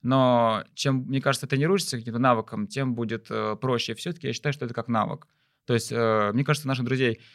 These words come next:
всё получится, не надо бояться. И моя, как бы, цель, моя миссия — разрушить такую систему, что английский не под силу. Нет, и не только английский. Мы сейчас начнём с английского языка, ну, а с вашей помощью, по вашим заявкам, мы перейдём к немецкому языку,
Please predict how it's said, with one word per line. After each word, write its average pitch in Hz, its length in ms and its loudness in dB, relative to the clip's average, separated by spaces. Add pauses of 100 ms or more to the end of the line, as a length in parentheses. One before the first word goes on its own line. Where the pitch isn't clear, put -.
всё 147 220 2
получится, 156 480 4
не 123 80 6
надо 135 160 4
бояться. 143 560 2 (260)
И 123 240 6
моя, 170 320 6
как 123 200 -2
бы, 107 300 4
цель, 190 360 2
моя 123 240 4
миссия — 147 460 4 (260)
разрушить 143 440 4
такую 135 280 2
систему, 175 380 2
что - 180 0
английский 131 560 2
не 147 220 4
под 123 220 2
силу. 110 360 2
Нет, 120 320 6
и - 80 -4
не 127 100 4
только 170 240 2
английский. 113 400 2
Мы 135 80 2
сейчас 143 140 0
начнём 131 240 -4
с - 60 -2
английского 175 340 -2
языка, 147 460 2 (420)
ну, 147 160 6
а 120 80 4
с - 100 -2
вашей 135 220 0
помощью, 196 400 4
по 131 100 0
вашим 135 240 2
заявкам, 127 480 0
мы 156 140 2
перейдём 123 500 4 (220)
к - 80 -4
немецкому 165 420 2
языку, 143 380 0